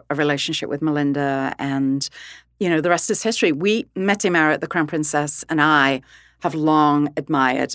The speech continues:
Melinda because Melinda had her children. She was, uh, you know, co-chair of the Bill & Melinda Gates Foundation.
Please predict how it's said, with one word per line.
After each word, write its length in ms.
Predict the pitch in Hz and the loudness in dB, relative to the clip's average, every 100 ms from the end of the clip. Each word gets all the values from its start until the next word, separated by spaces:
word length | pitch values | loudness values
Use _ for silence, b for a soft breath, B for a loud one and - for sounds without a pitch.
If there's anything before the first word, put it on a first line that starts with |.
| - | -8
Melinda 500 | 147 127 123 - - _ _ b b b | -6 -4 -6 -8 -14 _ _ b b b
because 380 | 165 139 160 - | -4 -2 -2 -4
Melinda 880 | 180 170 185 220 233 202 165 160 156 b b b b _ | -6 -4 0 2 4 4 4 2 0 b b b b _
had 240 | - 160 180 | -6 -4 -2
her 100 | 233 | -2
children. 720 | - 202 170 170 165 165 170 | 0 0 0 0 0 -2 -6
She 240 | - - 156 | -8 -6 -2
was, 340 | 156 143 - - _ _ | -2 -4 -8 -12 _ _
uh, 80 | - - | -8 -6
you 100 | 175 | -4
know, 180 | 156 143 - | -2 -4 -2
co-chair 480 | 190 170 - 170 165 | -2 0 2 2 2
of 140 | 160 - | 0 -2
the 220 | 160 151 | -2 -2
Bill & 220 | 156 156 | -2 -2
Melinda 260 | 156 160 156 | 0 0 -2
Gates 240 | 151 151 | -2 -2
Foundation. 800 | - 160 156 151 - 151 147 147 | 0 0 0 0 0 0 0 -2